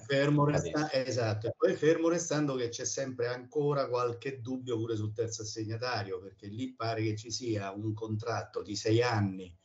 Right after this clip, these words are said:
Speaker 1: rinnovabile per altri sei e c'è un accordo per la ristrutturazione da farsi in dodici anni, quindi c'è qualcosa da sf-, da rivedere comunque
Speaker 2: Sì,
Speaker 1: nel
Speaker 2: sì,
Speaker 1: contratto
Speaker 2: sì.
Speaker 1: d'appalto. Il, eh,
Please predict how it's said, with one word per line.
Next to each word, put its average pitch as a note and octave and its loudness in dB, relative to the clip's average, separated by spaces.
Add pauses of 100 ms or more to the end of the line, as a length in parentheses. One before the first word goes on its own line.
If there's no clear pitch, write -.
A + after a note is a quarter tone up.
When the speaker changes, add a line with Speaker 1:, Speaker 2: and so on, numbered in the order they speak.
(380)
Speaker 1:
rinnovabile A#2+ 2
per G#2 6
altri B2+ 2
sei C#3+ 6 (220)
e B2 -2
c'è C3 2
un C3 4
accordo B2 6
per A2+ 8
la A#2+ 6
ristrutturazione B2+ 0
da A#2 -2
farsi A2+ 0
in A2 2
dodici G#2+ 2
anni, G2 -4 (360)
quindi G2+ -2
c'è G#2 -4
qualcosa A#2+ 2
da A2+ 2
sf-, B2 -2 (440)
da C#3 6
rivedere E3+ 12
comunque D#3 6
Speaker 2:
Sì, C3+ 8
Speaker 1:
nel C3+ 6
Speaker 2:
sì, D3+ 2
Speaker 1:
contratto D3 4
Speaker 2:
sì. E3+ 8
Speaker 1:
d'appalto. D#3+ 4
Il, C3+ 0
eh, C#3+ 2